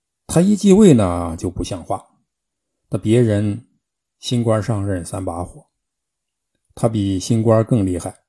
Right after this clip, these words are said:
是继任的楚国国王，但他一继位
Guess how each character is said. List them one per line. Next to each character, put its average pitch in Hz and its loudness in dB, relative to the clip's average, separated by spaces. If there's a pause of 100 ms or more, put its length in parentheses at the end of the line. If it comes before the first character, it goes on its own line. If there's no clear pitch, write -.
(260)
是 123 -2
继 139 4
任 127 6
的 90 -4 (140)
楚 - -10
国 98 -4
国 101 -2
王， 85 -8 (960)
但 170 0
他 190 4
一 202 6
继 185 4
位 - 6